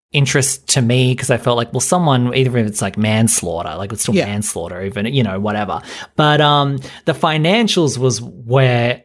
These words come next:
Speaker 1: it got really fucking juicy, and I actually have been following this for a while. So for people that don't know, okay, so they raised, I think it was, like, ninety million, and it was eighty or ninety.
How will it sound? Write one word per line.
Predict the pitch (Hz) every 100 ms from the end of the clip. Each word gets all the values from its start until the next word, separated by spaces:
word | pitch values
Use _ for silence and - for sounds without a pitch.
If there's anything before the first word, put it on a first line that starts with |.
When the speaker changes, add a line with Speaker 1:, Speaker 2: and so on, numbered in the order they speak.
| _
Speaker 1:
it | 143
got | 131 113
really | 123 151
fucking | 147 127 123 120
juicy, | 117 113 -
and | 117
I | 123
actually | 135 143
have | 113 147
been | 135 123
following | 117 120 120 113
this | 113 117
for | - - 120 117
a | -
while. | 107 107 135 123 110
So | - 143 135
for | 135 -
people | - 240 359
that | 269
don't | 170 139
know, | 123 117
okay, | 104 143
so | 127
they | 170 175
raised, | 175 175 190 196
I |
think | 214
it | 427
was, | 202
like, | 120
ninety | 110 104 131 127
million, | 101 95 90 87 87 110 - - -
and | - 139 147
it |
was | 165
eighty | - 185 214
or | 214
ninety. | 160 117 117 120 110 131